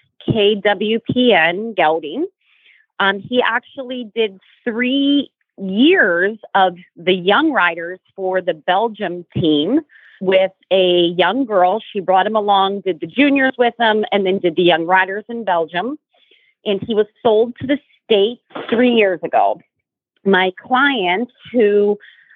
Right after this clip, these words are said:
you know, periodically would be my client, but not all the time, um,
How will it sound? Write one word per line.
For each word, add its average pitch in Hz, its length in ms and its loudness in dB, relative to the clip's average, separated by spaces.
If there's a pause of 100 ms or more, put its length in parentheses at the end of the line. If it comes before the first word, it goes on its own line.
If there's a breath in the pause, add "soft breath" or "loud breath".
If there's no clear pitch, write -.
you 339 160 2
know, 277 380 0
periodically 294 580 -2
would 330 140 -8
be 330 100 -8
my 320 160 -2
client, 294 420 -6
but 196 120 -2
not 220 160 0
all 196 180 0
the 226 120 -4 (100)
time, 180 440 -2 (140)
um, 185 400 0